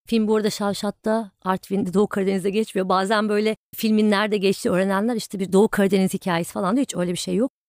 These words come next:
Bayağı uydurma, hayali bir kasaba. Akçeken diye de bir yer yok zaten. Orada Akçeken'de bizim Yeşim'le uydurduğumuz işte o karları üzerine çeken <laughs> kasabanın ismi ne olur diye düşününce bulduğumuz bir isim.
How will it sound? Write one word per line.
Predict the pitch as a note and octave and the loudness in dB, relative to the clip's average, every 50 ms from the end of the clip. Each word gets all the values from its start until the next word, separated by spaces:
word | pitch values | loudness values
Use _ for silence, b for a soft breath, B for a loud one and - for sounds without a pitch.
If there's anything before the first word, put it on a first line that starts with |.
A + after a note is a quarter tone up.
| _ _ - | _ _ -2
Bayağı | F#3 F3+ E3+ F3 F#3+ - | 0 2 2 2 2 2
uydurma, | - G3+ G#3+ F#3 F#3 F#3 F3+ G#3 A#3 G3+ | 2 2 2 2 2 0 2 2 2 2
hayali | A#3+ G#3+ G#3+ F#3+ F#3 F#3 G3+ A3+ B3+ C#4+ - _ - | 2 2 2 2 2 0 0 0 0 -2 -2 _ -8
bir | A3 A3 | -8 -6
kasaba. | - - A#3+ - - F#3+ G3+ C#4 | -4 -4 -4 -2 -2 0 0 0
Akçeken | - - - - - A3 - - G#3 F#3+ F#3+ F#3+ | 0 -2 -4 -4 -4 -6 -2 0 0 0 0 0
diye | F#3 F#3 E3+ | 0 0 0
de | F#3+ F3+ | 0 0
bir | G3+ | 2
yer | F#3 F3+ F#3+ | 2 2 2
yok | G#3+ G#3 - - | 2 0 0 -2
zaten. | - C#3+ C#3+ - - | -8 -8 -6 -6 -6
Orada | F#3+ G#3 G#3+ - | -6 -6 -4 -6
Akçeken'de | - - - - F3+ - E3+ D#3+ E3 F#3+ G#3 E3 | -6 -8 -8 -8 -8 -4 -4 -4 -2 -4 -4 -6
bizim | E3 D3 F3 F3 | -6 -6 -4 -4
Yeşim'le | E3+ - - F3+ D#3 | -4 -4 -4 -6 -4
uydurduğumuz | - F#3+ F#3 E3 E3+ E3+ D3 D#3+ E3 F#3 G#3 G#3+ D#3+ | -2 -2 -2 -2 -4 -8 -6 -6 -4 -2 -4 -4 -4
işte | F3+ - - - F#3 | -6 -10 -8 -6 -6
o | F3 - | -6 -6
karları | - - G3 F3+ F3+ F3 F3 F3+ G#3+ G#3 G3+ _ - - | -4 -2 0 0 2 2 2 2 2 2 2 _ -2 -2
üzerine | G3 F#3 G#3 G3+ F#3 G3+ G3 | 0 2 2 2 2 2 0
çeken | F#3+ - G3 F#3+ - G3 F3 F3 F#3 F#3 F3 E3+ - _ - | -2 -2 -6 -4 -2 -2 -2 0 0 -2 -2 -4 -6 _ -4
<laughs> | F#3 E3+ A3 - - F#3 A#3+ - _ _ - | -2 -2 -2 -2 -4 -6 -6 -6 _ _ -4
kasabanın | - B3+ - - A#3 G#3 G3+ F#3+ G3 | -2 -2 0 2 2 4 4 2 2
ismi | F#3+ F#3 - - A3+ A3 | 0 -2 -2 0 0 2
ne | A3 A3 | 2 4
olur | G3+ F#3+ F3 F3 E3+ | 2 2 0 0 -2
diye | E3 F3 E3+ D#3+ | 0 -2 -2 -2
düşününce | F3+ F3 - - F#3 F3 E3 E3+ F3+ B3 D#4 E4+ E4+ _ - | -2 -6 -4 -6 -4 -4 -4 -4 -2 -2 -4 -4 -6 _ -4
bulduğumuz | G3+ B3+ B3 F3 E3+ E3+ G#3+ C4+ B3 B3 | -2 -2 0 0 0 0 0 -2 -2 -2
bir | C4+ B3 | -2 -4
isim. | G#3 - - G3+ A#3+ C#4 | -2 -4 -4 -6 -6 -8